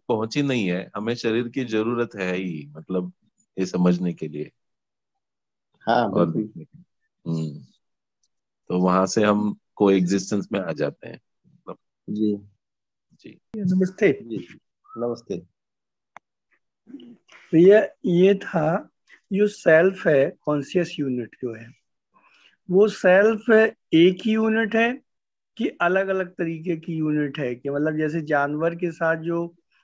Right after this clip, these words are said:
Speaker 3: ए-, ए-, associate हो रही, जो animal order बना रही, वो self अलग है, जो human के साथ associate हो रही, वो self other, अलग है, या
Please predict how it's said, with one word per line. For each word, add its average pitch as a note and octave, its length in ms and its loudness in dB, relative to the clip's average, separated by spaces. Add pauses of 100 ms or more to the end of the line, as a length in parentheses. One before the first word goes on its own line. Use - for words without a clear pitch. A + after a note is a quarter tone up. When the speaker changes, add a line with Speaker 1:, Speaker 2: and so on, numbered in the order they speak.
(140)
Speaker 3:
ए-, E3 320 -6 (200)
ए-, D3 340 0
associate E3+ 680 0
हो E3 120 -2
रही, E3 200 0
जो E3+ 140 0 (180)
animal D#3 440 -4
order D#3+ 260 0
बना D#3+ 300 -4
रही, E3 160 -4
वो D#3+ 160 -6
self D#3 440 -4
अलग C#3+ 300 -4
है, E3 200 -6 (600)
जो E3 100 0
human D3+ 580 -2
के E3 140 -4
साथ D#3+ 340 -2
associate D#3+ 560 -6
हो D#3+ 120 -4
रही, D#3+ 120 -2
वो D#3 180 -2
self C#3+ 440 -4
other, A#2+ 300 -10 (460)
अलग C#3 300 2
है, A2+ 160 -16 (420)
या G3 500 2